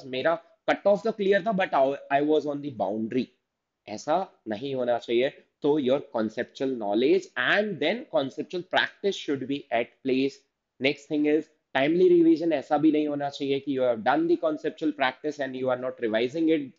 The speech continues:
thinking कि मैंने एक बार कर लिया, अभी तो मुझे आता है। ऐसा नहीं होना चाहिए। You should practice it timely। Decide करो कि पन्द्रह दिन बाद revision करना है, एक महीने बाद करना है,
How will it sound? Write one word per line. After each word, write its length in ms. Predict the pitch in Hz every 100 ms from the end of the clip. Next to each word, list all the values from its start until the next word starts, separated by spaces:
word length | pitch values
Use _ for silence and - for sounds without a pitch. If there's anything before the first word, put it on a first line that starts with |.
| -
thinking 320 | 131 131 165 - _ _
कि 60 | 165
मैंने 240 | 147 147
एक 160 | 139 127
बार 140 | 143
कर 200 | 139 131
लिया, 200 | 131 135
अभी 160 | 117 120
तो 120 | 123
मुझे 220 | 117 120
आता 280 | 113 101 139
है। 160 | 147 - _ -
ऐसा 260 | 117 143
नहीं 420 | 135 113 113 143 151
होना 240 | 139 139
चाहिए। 380 | - 135 139 147 _ _ 117
You 140 | 120
should 320 | 117 - 156
practice 680 | 151 123 117 - - 143 -
it 100 | 131 - -
timely। 440 | 123 131 135 139 143 - _ 117
Decide 440 | 123 156 151 131
करो 280 | 143 143 143
कि 440 | - 143 139 139 - - _ -
पन्द्रह 320 | 135 135 156
दिन 220 | 147 147
बाद 220 | 135 143 143
revision 380 | 143 143 151
करना 320 | 151 135 135 135
है, 80 |
एक 240 | 135 123 117
महीने 240 | 135 135 135
बाद 260 | 120 117 -
करना 340 | 127 127 127
है, 240 | 127 131